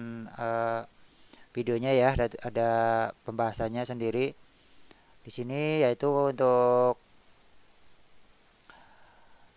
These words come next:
Laz-, Lazada ya, untuk Lazada Mall dua setengah persen dan untuk penjual Lazada yaitu sekitar tiga puluh, tiga setengah persen.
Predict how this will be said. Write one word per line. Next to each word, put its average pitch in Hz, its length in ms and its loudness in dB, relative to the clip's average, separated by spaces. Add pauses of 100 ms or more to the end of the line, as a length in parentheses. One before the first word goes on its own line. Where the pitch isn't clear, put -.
(280)
Laz-, - 280 -6
Lazada 139 480 4
ya, 135 200 6
untuk 135 200 -4
Lazada 123 360 2
Mall 127 200 -2
dua 123 160 2
setengah 120 240 -4
persen 123 400 -2
dan 123 160 -2
untuk 123 560 2 (1040)
penjual 120 240 2
Lazada 120 400 4
yaitu 123 240 2
sekitar 131 320 -4
tiga 117 240 0
puluh, 117 240 -2 (160)
tiga 123 240 6
setengah 117 320 -2
persen. 120 560 2